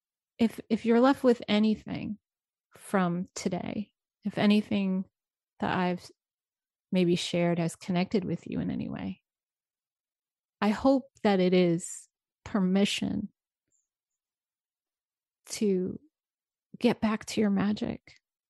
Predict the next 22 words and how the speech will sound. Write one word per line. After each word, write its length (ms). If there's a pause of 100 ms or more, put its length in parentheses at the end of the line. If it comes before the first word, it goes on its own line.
(260)
no 120
matter 280
how 600 (760)
long 260
it's 160
been 320
since 340
you've 200
believed 680 (1300)
or 160
experienced 920
it. 180 (2250)
Give 140
yourself 460
that 280
little 360 (340)
wiggle 360
room, 240
that 180
little 160
spark 580
of 300